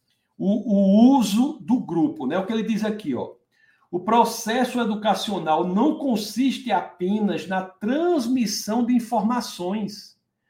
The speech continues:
mas se trata, mais do que isso, de um fenômeno altamente complexo de dinâmica, dinâmica de grupo,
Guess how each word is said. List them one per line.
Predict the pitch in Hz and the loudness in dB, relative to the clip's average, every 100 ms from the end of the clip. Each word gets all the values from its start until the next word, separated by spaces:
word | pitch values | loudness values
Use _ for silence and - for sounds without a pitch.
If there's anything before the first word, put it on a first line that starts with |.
| _ _ _ - | _ _ _ -8
mas | 180 247 240 | -2 0 0
se | - 302 311 | -2 -4 -4
trata, | 180 180 247 254 180 | 0 4 4 2 -2
mais | 170 202 214 | -2 0 0
do | 226 | -2
que | 240 | -4
isso, | 220 185 220 - 190 151 151 | -2 0 0 -2 -10 -10 -4
de | 233 | -2
um | |
fenômeno | 214 - 240 196 185 247 254 196 | -2 -4 -2 0 2 2 2 4
altamente | 202 294 - 226 202 226 - | 4 4 0 -2 0 -2 -4
complexo | - 202 185 - - 170 214 - 147 143 | -6 -6 -6 -10 -8 -4 -4 -8 -10 -10
de | 170 | -2
dinâmica, | 240 208 190 220 240 240 240 - | 0 2 2 4 4 4 0 -8
dinâmica | 170 196 180 226 247 247 | -2 0 0 2 0 -2
de | 233 202 | -6 -6
grupo, | 175 208 226 - | -6 -6 -6 -8